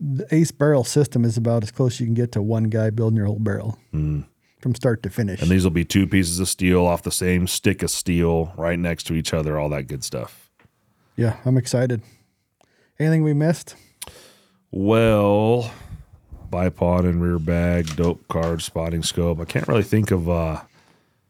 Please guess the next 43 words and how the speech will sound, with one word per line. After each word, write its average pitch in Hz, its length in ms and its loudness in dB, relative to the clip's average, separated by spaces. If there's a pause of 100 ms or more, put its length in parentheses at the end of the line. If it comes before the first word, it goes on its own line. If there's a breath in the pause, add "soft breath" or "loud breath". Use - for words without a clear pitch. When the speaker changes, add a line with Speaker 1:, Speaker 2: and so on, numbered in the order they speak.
(120)
Speaker 1:
The 143 80 -4
communication 180 640 4
part 139 200 2
we'll 135 120 4
have 143 120 2
to 139 60 0
work 120 300 2
on. 120 320 0 (180)
Speaker 2:
Yeah. 87 220 0
Speaker 1:
'Cause 110 140 -4 (760 soft breath)
back 123 200 0
and 117 140 0
forth 120 320 0
of 113 140 -2
what 120 140 -2
we're 117 100 -4
seeing. 127 180 0
We'll 127 60 0
probably 127 220 0
go 123 140 0
out 120 120 -2
to 127 120 -4
Rock 120 320 -2
Lake 123 280 -2
and 117 240 -2
do 139 80 0
a - 20 0
little 117 180 -2
practicing. 107 600 -4 (340)
Speaker 2:
Yeah. 71 220 -6 (1700)
Definitely 90 460 2
Speaker 1:
Yeah. 85 100 -4
Speaker 2:
will 82 560 0
help 82 380 -4
in 76 160 -6
competition. 76 800 -8 (600 soft breath)
But 87 80 0
if 85 60 2
you 95 60 2
guys 117 240 4
have 110 160 4
any 98 200 4
thoughts, - 840 -2